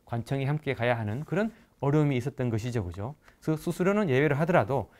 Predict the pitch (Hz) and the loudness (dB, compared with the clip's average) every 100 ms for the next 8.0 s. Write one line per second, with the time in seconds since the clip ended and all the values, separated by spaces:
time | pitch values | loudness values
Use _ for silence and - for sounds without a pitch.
0 | _ - 160 185 165 156 - 131 165 143 | _ -4 2 2 4 2 0 0 0 0
1 | 104 95 156 180 120 - 139 131 156 151 | -4 -4 -6 -6 -8 -4 -4 -4 -4 -2
2 | 131 127 120 107 202 220 - _ - - | 0 -2 -2 -2 -2 -4 -8 _ -20 -12
3 | - 131 98 101 - - _ _ _ _ | -2 0 0 -6 -10 -18 _ _ _ _
4 | - 180 208 190 131 156 139 143 147 127 | -2 -2 0 2 2 2 2 2 2 2
5 | 120 120 143 160 135 151 127 104 107 104 | 0 0 -2 -2 0 0 0 -2 -6 -8
6 | - 104 - _ _ - - - - 165 | -14 -18 -20 _ _ -20 -20 -12 4 6
7 | 233 226 214 214 196 175 110 110 202 | 6 6 2 8 6 6 0 0 -2